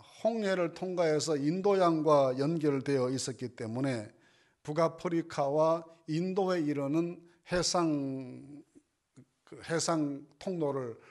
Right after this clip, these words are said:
장악하고 있어서 이곳을 통해서 동방과의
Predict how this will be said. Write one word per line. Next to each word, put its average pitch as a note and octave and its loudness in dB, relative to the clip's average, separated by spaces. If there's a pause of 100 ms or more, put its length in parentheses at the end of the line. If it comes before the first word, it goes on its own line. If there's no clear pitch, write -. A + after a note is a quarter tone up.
(300)
장악하고 C#3 -6
있어서 A#2 -8 (280)
이곳을 E3 0
통해서 C#3 -2
동방과의 C#3+ 4